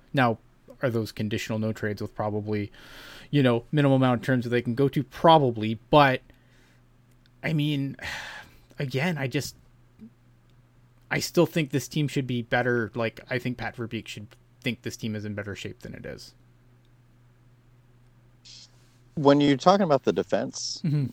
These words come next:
Speaker 2: my big takeaway on that is, so poor John Gibson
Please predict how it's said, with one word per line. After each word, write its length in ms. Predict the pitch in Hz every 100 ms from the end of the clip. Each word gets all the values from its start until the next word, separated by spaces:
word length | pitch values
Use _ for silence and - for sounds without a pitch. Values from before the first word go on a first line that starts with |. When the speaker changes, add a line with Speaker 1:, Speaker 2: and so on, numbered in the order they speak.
| -
Speaker 2:
my 280 | 101 104 131
big 280 | 117 104
takeaway 540 | - 104 - 95 95 90
on 160 | 87
that 320 | 90 92 92 -
is, 540 | 92 87 90 82 - - - -
so 140 | 143
poor 280 | 120 - 247
John 360 | 175 131 120 117
Gibson 560 | 98 85 - - -